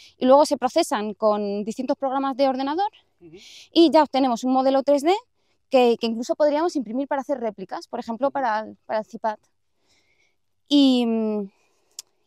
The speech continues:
Speaker 1: y bueno, eh, también veis que hemos puesto unas cuadrículas porque también, eh, lo que hemos hecho también muchas veces ir, eh, pues, cada cachito del yacimiento en detalle, escaneando y digitalizando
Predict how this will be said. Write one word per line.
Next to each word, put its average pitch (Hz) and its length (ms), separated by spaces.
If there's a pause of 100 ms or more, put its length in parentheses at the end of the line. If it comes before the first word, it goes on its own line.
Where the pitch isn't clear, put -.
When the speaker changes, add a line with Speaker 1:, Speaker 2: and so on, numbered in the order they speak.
Speaker 1:
y 226 340
bueno, 240 300 (160)
eh, 233 180
también 247 360
veis 285 140
que 269 100
hemos 226 140
puesto 262 200
unas 254 140
cuadrículas 311 500
porque - 180
también, 254 320 (560)
eh, 214 580 (400)
lo 247 100
que 254 60
hemos 247 180
hecho 262 140
también 277 300
muchas 254 200
veces 262 240
ir, 302 240 (560)
eh, 220 400
pues, - 520 (100)
cada 226 200
cachito 240 280
del 262 100
yacimiento 277 380
en 262 80
detalle, 277 360
escaneando 240 760 (140)
y 247 180
digitalizando 233 1080